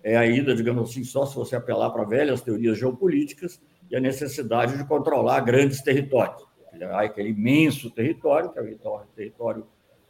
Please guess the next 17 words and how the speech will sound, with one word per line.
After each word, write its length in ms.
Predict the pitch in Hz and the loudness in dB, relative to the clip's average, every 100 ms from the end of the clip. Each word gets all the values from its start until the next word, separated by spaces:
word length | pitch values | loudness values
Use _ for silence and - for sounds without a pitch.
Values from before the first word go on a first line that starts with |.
| _ - | _ -4
é, 360 | 95 90 92 | 0 0 -2
russo, 460 | 87 120 226 - - _ _ - - | -2 0 0 -2 -12 _ _ -12 -2
todo 280 | 113 135 | 0 2
ele, 240 | 120 180 190 | 2 2 -2
né, 240 | 127 120 - _ _ _ _ | -6 -8 -12 _ _ _ _
incluindo 240 | 92 90 | -14 -10
a 40 | 113 | -10
Sibéria, 520 | - 120 135 165 180 - _ - | -6 -2 0 -2 -6 -16 _ -8
e 80 | 113 | 2
eu 160 | 117 110 | 4 4
acho 260 | 113 - | 0 -6
que 200 | 147 131 - _ - | -10 -10 -14 _ -10
aquilo 320 | 104 147 139 | -6 -6 -2
estaria 300 | 139 127 131 | 0 2 0
fora 320 | - 160 147 | 4 6 6
do 140 | 143 | 4
controle, 720 | 139 127 - 127 131 127 139 | 2 0 2 4 6 4 2